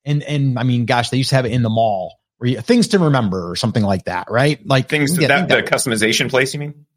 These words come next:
Speaker 1: Yeah, yeah.
Speaker 2: Things to
Speaker 1: Yeah.
Speaker 2: Remember. Yeah.
Speaker 1: Yeah. And, and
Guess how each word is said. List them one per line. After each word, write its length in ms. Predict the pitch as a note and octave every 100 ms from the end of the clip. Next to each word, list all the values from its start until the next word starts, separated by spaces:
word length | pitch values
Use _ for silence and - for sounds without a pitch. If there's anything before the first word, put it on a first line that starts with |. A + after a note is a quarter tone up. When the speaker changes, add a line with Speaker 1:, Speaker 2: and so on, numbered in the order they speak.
| -
Speaker 1:
Yeah, 400 | D4+ C#4+ A#2 -
yeah. 300 | G#3+ D#3+ - _ _ -
Speaker 2:
Things 240 | C#3+ C3+
to 100 | -
Speaker 1:
Yeah. 120 | A3 C#3
Speaker 2:
Remember. 260 | E2 - _
Yeah. 280 | - F2+ - -
Speaker 1:
Yeah. 300 | C4 C4 G3
And, 120 | E3 G3
and 140 | G3+